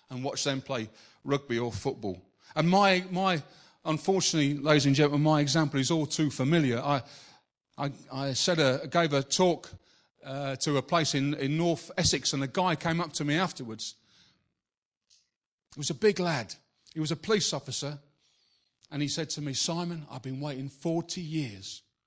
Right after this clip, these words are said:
for my father to tell me that he's proud of me." Ain't that sad? We've got to be careful what we say to our kids, haven't we? To be honest with you, three things, three guidelines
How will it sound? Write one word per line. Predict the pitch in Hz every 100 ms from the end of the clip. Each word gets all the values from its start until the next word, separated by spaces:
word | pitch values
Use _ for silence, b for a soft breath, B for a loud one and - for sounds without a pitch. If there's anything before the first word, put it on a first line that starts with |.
| _ _ _ _
for | 131
my | 123 120
father | - 143 131 107 107 -
to | -
tell | - 120
me | 113 107 110
that | 113
he's | 98
proud | - 120 107
of | 101
me." | 92 - _ _ _ _ _ _ _ _ _ _ _ _ _ _ 135
Ain't | 156
that | 131
sad? | - 101 80 - _ _ _ _ _ _ _ _ _ b b b b b b b b b b b _ _ _ - -
We've | 143
got | 180
to | 135
be |
careful | - 139 120 117
what | 110
we |
say | 104 131 113
to | 104
our | 101
kids, | - 98
haven't | 123 131
we? | 135 _ _ _ _ b b b b
To | -
be | 117 123
honest | 127 120 -
with | 127
you, | 139
three | - 196 180
things, | - 190 139 127 -
three | - 208
guidelines | 160 190 185 170 143 139 151 175 - -